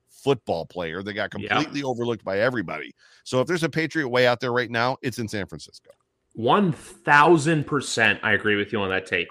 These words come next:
Speaker 2: I know everyone likes to say, "Oh, but he's a system quarterback. Oh, he's this." Hey, he may be a system quarterback, but he's
Speaker 1: Oh, Tom
Speaker 2: doing
Speaker 1: is
Speaker 2: the
Speaker 1: not a
Speaker 2: job.
Speaker 1: system quarter-,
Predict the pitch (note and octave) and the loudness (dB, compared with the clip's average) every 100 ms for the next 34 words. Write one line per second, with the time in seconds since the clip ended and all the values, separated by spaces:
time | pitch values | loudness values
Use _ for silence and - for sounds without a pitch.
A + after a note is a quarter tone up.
0 | - C3+ D#3+ D#3 D3 - C3+ B2 - - | 0 4 6 4 2 -2 -2 -2 -4 0
1 | F#3+ F#3+ D3+ F3 D#3 D#3 - E3+ D3+ - | 4 6 4 2 0 -6 -8 -8 -8 -2
2 | F#3 D3+ A2+ G#2+ D3 C3+ C#3+ A2 - _ | -2 0 -2 -2 -4 -4 -4 -6 -8 _
3 | _ E3+ A2+ C3+ G#2+ G#2 G#3+ C4+ F3+ D#3 | _ -6 -2 -2 0 0 0 0 -2 -6
4 | C3 G#2 G#2 G#2 B2 C#3 E3 C3 A#2+ B2 | -8 -4 -2 0 2 2 2 -2 2 2
5 | A#2 - - D3+ D3 C#3 C#3 F#3 G3 - | 0 -10 -16 -14 -8 -4 2 2 2 2
6 | F#3+ G#3 B2 F2 - D#2+ | 0 -2 -6 -12 -16 -20